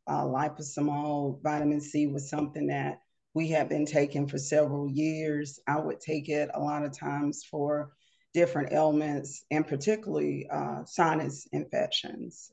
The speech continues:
Uh, I had seen a naturopath doctor and some years ago, and then I started doing my own research about how much,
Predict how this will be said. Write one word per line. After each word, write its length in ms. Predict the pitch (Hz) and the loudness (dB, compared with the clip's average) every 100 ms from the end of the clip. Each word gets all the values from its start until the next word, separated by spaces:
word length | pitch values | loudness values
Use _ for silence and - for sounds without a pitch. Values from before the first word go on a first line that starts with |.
| - | -14
Uh, 240 | - 160 151 - _ _ - | -10 -8 -10 -16 _ _ 2
I 140 | 156 | 2
had 380 | 143 151 117 - | 2 2 0 -2
seen 580 | - - 156 147 147 143 156 | -10 -2 2 4 4 2 -2
a 560 | 151 151 147 147 135 - 151 | -2 0 -2 -2 -4 -4 0
naturopath 800 | 156 160 - 143 147 143 139 | 2 2 2 2 4 2 2
doctor 640 | - 156 156 - 160 160 165 _ _ _ - | 0 0 -2 -4 -4 -4 -6 _ _ _ 0
and 760 | 160 151 151 147 147 147 156 - - | 2 2 2 2 2 2 -2 -6 -4
some 300 | - 160 147 | 4 6 6
years 320 | 160 160 156 | 6 4 2
ago, 360 | 147 147 151 143 | 2 4 4 4
and 120 | 151 | 4
then 140 | 156 | 4
I 80 | 151 | 2
started 360 | 143 139 139 147 | 0 2 4 2
doing 200 | 143 143 | 2 2
my 140 | 143 | 2
own 220 | 143 143 | 2 0
research 540 | 147 147 - 147 143 135 | 0 -4 -2 -2 0 -2
about 360 | 135 143 117 | -2 -2 -2
how 120 | 139 143 | 0 2
much, 520 | 143 143 127 - | 2 -2 -6 -8